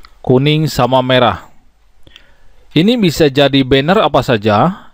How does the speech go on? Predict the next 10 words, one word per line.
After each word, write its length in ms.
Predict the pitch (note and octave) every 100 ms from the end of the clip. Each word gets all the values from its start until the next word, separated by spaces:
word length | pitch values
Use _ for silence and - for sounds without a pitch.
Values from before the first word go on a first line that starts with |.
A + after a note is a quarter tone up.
| C4
Nah, 400 | D3+ A2 G#2+ G2+
kesempatan 560 | A2 A#2+ B2+ - F3
kali 320 | G3 F#3+ F#3+ F#3+
ini, 400 | G3+ C4 B3+ - _ - - - - - - - _
saya 560 | - F3 F#3 A3+ A#3 A#3+ E3
akan 480 | E3+ - E3+ E3+ E3+
mencoba 1120 | C#3+ C3+ C#3 B2+ E3 F3 D#3+ E3 E3+ E3+ F3 F3 - - -
membuat 800 | C3 C3 C3+ C#3 F#3+ G3+ C3+ E3 - - - - -
banner 880 | B2 A#2 D3+ F3 E3+ E3 E3+ F3+ F3 - _ _ _ _ _ -
sekolahan. 1040 | - - - D3+ D#3+ D#3+ C#3 A#2+ G2 G2